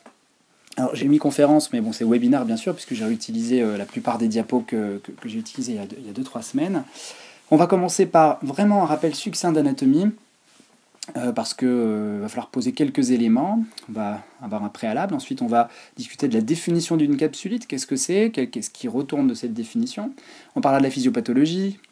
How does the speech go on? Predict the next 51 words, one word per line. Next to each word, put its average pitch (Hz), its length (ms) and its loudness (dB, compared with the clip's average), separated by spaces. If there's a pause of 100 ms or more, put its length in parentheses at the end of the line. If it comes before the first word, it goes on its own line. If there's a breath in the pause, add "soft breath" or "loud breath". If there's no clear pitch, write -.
assez 131 200 -6
rapidement 120 380 0
aussi, 120 240 -6
parce - 200 -12
qu'il 101 160 -12
y 92 40 -12
a 90 80 -14
beaucoup 113 220 -12
de 113 40 -8
choses 131 200 -6
sur 127 160 -8
l'histologie, 120 640 -2
donc, 104 320 -6
euh, 101 160 -10 (640 loud breath)
voilà, - 120 -12
vous 110 140 -12
aurez 117 140 -2
les 127 100 4
diapos 165 320 0
après, 156 260 0
vous 143 120 -2
pourrez 113 160 -4
mettre 110 180 0
pause 143 220 0
quand 135 100 0
vous 127 140 2
voulez 127 240 4
au 117 40 2
niveau 113 200 0
de 117 80 0
la 107 60 0
vidéo, 113 380 -4
je - 80 -12
pense, 113 320 -10
pour 104 200 -12 (100)
pouvoir 110 400 -8
aller 113 140 -8
chercher 120 320 -8
les 113 60 -2
références. 143 580 -4 (500 loud breath)
On 147 80 4
parlera 156 260 4
un 165 60 2
petit 165 140 -6
peu 190 100 2
de 160 60 2
l'examen 165 340 4
clinique 170 380 -2
du 147 100 -4
patient, 151 420 2
euh, 127 540 2